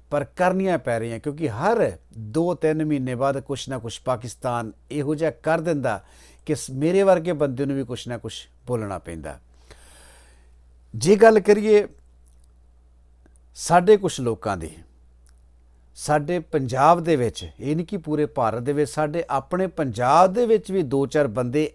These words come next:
ਐਸੇ ਨੇ ਜਿਨ੍ਹਾਂ ਨੂੰ ਮੇਰਾ ਖਿਆਲ ਹੈ ਕਿ ਪੱਗਾਂ ਇਹਨਾਂ ਦੀਆਂ ਜਮ੍ਹਾਂ ਕਰਾ ਕੇ ਇਹਨਾਂ ਨੂੰ ਪਾਕਿਸਤਾਨ ਦੇ ਵਿੱਚ ਭੇਜ ਦੇਣਾ ਚਾਹੀਦਾ। ਸਿਮਰਨਜੀਤ ਸਿੰਘ ਮਾਨ,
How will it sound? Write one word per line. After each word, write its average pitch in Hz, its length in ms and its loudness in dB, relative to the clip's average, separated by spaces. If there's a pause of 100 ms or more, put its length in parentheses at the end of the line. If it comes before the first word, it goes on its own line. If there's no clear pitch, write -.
ਐਸੇ 131 320 -2
ਨੇ 117 180 -4 (680)
ਜਿਨ੍ਹਾਂ 196 320 2
ਨੂੰ 214 120 0
ਮੇਰਾ 160 220 4
ਖਿਆਲ 151 280 0
ਹੈ 151 40 2
ਕਿ 160 140 -6
ਪੱਗਾਂ 143 420 0
ਇਹਨਾਂ 170 160 -2
ਦੀਆਂ 156 200 -2
ਜਮ੍ਹਾਂ 147 380 0
ਕਰਾ 160 260 2
ਕੇ 170 360 -6
ਇਹਨਾਂ 147 180 -2
ਨੂੰ 160 100 -4
ਪਾਕਿਸਤਾਨ 123 680 -6
ਦੇ 117 100 -4
ਵਿੱਚ 113 260 -8
ਭੇਜ 117 260 -4
ਦੇਣਾ 90 220 -10
ਚਾਹੀਦਾ। 82 440 -12 (1400)
ਸਿਮਰਨਜੀਤ 196 640 2
ਸਿੰਘ 165 260 -2
ਮਾਨ, 139 280 2